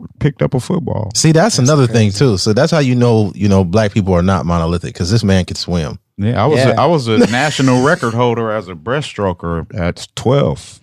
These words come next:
Speaker 2: Wow.
Speaker 3: I heard, um, I heard Sheehy was a good swimmer too.
Speaker 2: Really?
Speaker 3: Yeah.
Speaker 1: Yeah, yeah.
Speaker 2: She's
Speaker 3: I think
Speaker 2: good. That guy's good at a lot of things, man.
Speaker 3: Yeah, yeah, yeah.
Speaker 2: <laughs>
Speaker 3: I think
Speaker 1: He's another guy.
Speaker 3: that, that's one thing that I, I, I almost wish that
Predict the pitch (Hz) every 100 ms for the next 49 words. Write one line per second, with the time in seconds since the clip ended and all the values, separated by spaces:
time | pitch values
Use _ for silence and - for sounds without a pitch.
0 | _ 127 135 117 113 95 80 73 87 147
1 | 233 220 160 147 147 147 139 127 147 185
2 | 175 - 196 185 147 120 113 113 - 113
3 | 107 - 143 110 _ 131 165 - - 117
4 | 113 110 104 107 123 - _ _ 104 117
5 | - 160 208 185 147 151 131 - _ _
6 | - 196 151 120 117 110 107 95 82 87
7 | 82 101 139 135 131 - 131 127 120 110
8 | - 135 240 190 127 127 - 143 127 120
9 | 113 151 - 143 156 202 156 143 120 117
10 | 110 - 117 117 - _ - 123 143 139
11 | - 135 135 - 127 -